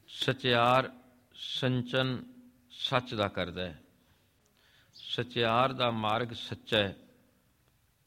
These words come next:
ਸਚਿਆਰ ਨੇ ਕੂੜ ਦੀ ਦੀਵਾਰ ਤੋੜੀ ਹੈ, ਪਰ ਇਹ ਤਾਂ ਸਮਝ ਆਉਂਦੀ ਹੈ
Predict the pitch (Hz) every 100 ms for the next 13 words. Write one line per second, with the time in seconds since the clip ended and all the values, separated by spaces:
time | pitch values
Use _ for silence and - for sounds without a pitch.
0 | _ _ _ _ _ - - 127 123 127
1 | 123 135 131 127 123 127 127 127 123 123
2 | 113 107 107 117 - 110 113 123 107 90
3 | 95 95 90 - - _ _ _ _ _
4 | _ _ _ _ _ 135 139 - 156 160
5 | 151 139 - 143 139 - 113 113 120 -
6 | - 107 92